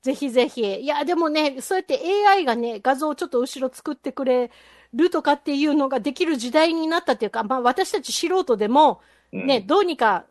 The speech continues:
Speaker 1: ね、いい感じの体裁は作れるっていうところは、いい時代になったね。まあ、これがね、映像とかをね、作ったりするクリエイターさんにとっては、エーアイっていうものの存在ってね、やっぱり各々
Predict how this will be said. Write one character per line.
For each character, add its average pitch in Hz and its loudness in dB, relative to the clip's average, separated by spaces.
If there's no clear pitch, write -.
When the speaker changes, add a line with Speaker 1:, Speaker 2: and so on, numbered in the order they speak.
Speaker 1:
ね、 233 -2
い 339 -2
い 381 -8
感 403 4
じ 359 -4
の 370 2
体 359 0
裁 311 2
は 269 2
作 - -8
れ 285 -2
る 240 -6
っ 196 -10
て 196 -8
い 190 -6
う 190 -6
と 185 -12
こ 196 -6
ろ 196 -6
は、 269 0
い 285 -2
い 254 -2
時 226 -6
代 220 4
に 220 -2
な 233 -4
っ - -8
た 220 -6
ね。 294 2
ま 320 2
あ、 311 2
こ 370 4
れ 339 2
が 311 2
ね、 302 0
映 330 2
像 330 -2
と 339 -8
か 285 2
を 247 2
ね、 262 -2
作 - -10
っ - -10
た - 0
り 311 -2
す 330 -8
る 285 -4
ク 330 -2
リ 311 -2
エ 339 0
イ 349 -4
タ 359 6
ー - 2
さ 370 2
ん 330 0
に 359 -2
と 392 0
っ - -2
て 277 2
は、 262 4
エ 254 8
ー 277 4
ア 302 4
イ 349 2
っ - 0
て 320 -8
い 294 -2
う 269 -2
も 262 0
の 240 0
の 233 -2
存 247 -4
在 240 -2
っ 220 -4
て 220 -6
ね、 226 -4
や 226 -2
っ 226 -6
ぱ 262 -2
り 247 2
各 247 2
々 247 2